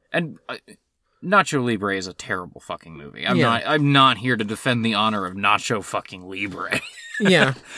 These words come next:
Speaker 1: But there was this moment where I feel like the culture turned on Jack Black,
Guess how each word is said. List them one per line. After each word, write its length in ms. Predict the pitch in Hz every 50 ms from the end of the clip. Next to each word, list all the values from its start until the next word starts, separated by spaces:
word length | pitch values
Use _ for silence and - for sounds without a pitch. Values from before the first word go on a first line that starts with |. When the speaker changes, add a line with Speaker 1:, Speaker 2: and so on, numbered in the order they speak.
| - - 320 294 214
Speaker 1:
But 120 | 220 220
there 120 | 190 285 302
was 160 | 320 302 -
this 180 | 233 214 156 -
moment 540 | 170 165 170 170 175 185 196 214 220 196 - _ _ _ - - - - - _
where 380 | - 143 160 180 175 170 160 147
I 100 | 151 151
feel 220 | - - 185 202
like 160 | 214 214 202 -
the 80 | 151
culture 480 | - - - 143 147 143 - - 151 135
turned 480 | - - - - 139 127 131 139 147
on 340 | 151 139 139 151 151 151 131 - _ _ - -
Jack 300 | 139 147 147 147 - -
Black, 300 | 156 147 156 160 -